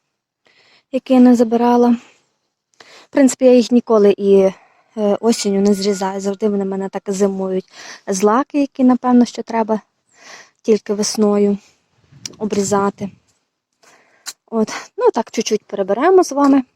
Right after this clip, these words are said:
Тільки в тих місцях, де можна ду-, е, ще підступити, тому що земля гола. Там, де не, в мене не засипано мульчою, і там ще дуже-дуже волого і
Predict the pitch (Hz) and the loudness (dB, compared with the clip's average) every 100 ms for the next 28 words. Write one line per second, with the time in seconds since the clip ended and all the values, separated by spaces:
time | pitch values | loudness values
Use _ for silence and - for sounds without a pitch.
0 | _ _ _ _ _ _ _ _ _ _ | _ _ _ _ _ _ _ _ _ _
1 | _ _ _ - 233 233 - 247 214 226 | _ _ _ -6 -4 -4 -2 -2 0 -2
2 | - 233 226 202 214 220 208 - - - | -2 -2 -2 -2 -2 0 -2 -8 -18 -14
3 | - 220 226 226 208 220 - 220 208 220 | -4 0 2 0 -2 -4 -6 -4 -4 -4
4 | 214 - 214 208 202 - _ _ _ - | -8 -6 -4 -4 -4 -10 _ _ _ -16
5 | - 220 - 247 233 208 196 - 208 214 | -8 -6 -4 -2 -2 -2 -6 -6 -2 -2
6 | - 202 208 208 208 196 285 330 294 - | -4 -4 -2 0 -2 0 2 2 0 -8
7 | - - _ - 247 240 247 247 226 _ | -20 -20 _ 0 2 4 4 4 2 _
8 | _ _ - 233 226 226 226 220 220 220 | _ _ -6 -4 0 2 2 0 0 -2
9 | 214 208 233 - 214 220 220 220 - 208 | -2 -6 -8 -6 -2 2 0 0 -6 -8
10 | 214 - 277 285 - 196 220 214 196 196 | -8 -4 -2 -2 -4 -4 -2 -2 -4 -8
11 | 202 190 208 285 240 202 208 220 | -8 -6 0 0 0 -8 -8 -6